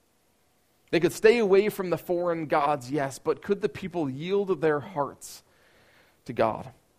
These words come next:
See, the people actively went through the motions of obeying God with their strength, but they did not surrender their hearts to God in love. And you might ask, "Well, how do you know this, Ross?"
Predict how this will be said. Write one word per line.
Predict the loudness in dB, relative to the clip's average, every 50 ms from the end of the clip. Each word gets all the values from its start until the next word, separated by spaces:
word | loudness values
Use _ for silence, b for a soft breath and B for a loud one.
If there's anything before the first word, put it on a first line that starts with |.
| _ _ _ _ _ _ _ _ _ _ _ _ _ -20 -10
See, | 4 4 4
the | 4 4
people | 0 -2 0 2 2 2 4 4
actively | 2 2 2 4 2 2 4 4 0 2 2 0
went | 0 2 2 2 2
through | -2 -8 -6 -2
the | 0 0
motions | 0 2 0 0 0 -2 -4 -6 -4 -2
of | -4 -2 -2
obeying | -2 -2 0 0 0 0 0 -2 0
God | 2 2 4 6 4 4 2
with | 0 -6 -10 -8
their | -8 -8 -8
strength, | -8 -14 -14 -10 -8 -6 -6 -6 -8 -10 -4
but | -4 -4 -2 0
they | 0 0 0 0
did | 0 0 0 0 0
not | 0 -2 -2 -2 -4 -6
surrender | -12 -10 -8 -6 -6 -6 -8 -6
their | -6 -6 -6
hearts | -4 -4 -4 -4 -4 -10 -14 -20 -20 -20 b b b b b b b b b b b b
to | -14 -2
God | 0 0 0 0 -2
in | -4 -8
love. | -8 -8 -10 -12 -16 _ _ _ _ _ _ _ _ _ _ _ _ _ _ _ _ _ _ _ _ _ _ _ _ _ _ _ _ _ _ _ _ _ -12
And | -6 -2
you | 0
might | 0 2 2
ask, | 0 -2 -4
"Well, | -4
how | -2 0
do | 0 0
you | -2
know | -4 -4 -6
this, | -6 -8 -10 -8
Ross?" | -8 -8 -8 -10 -14 -20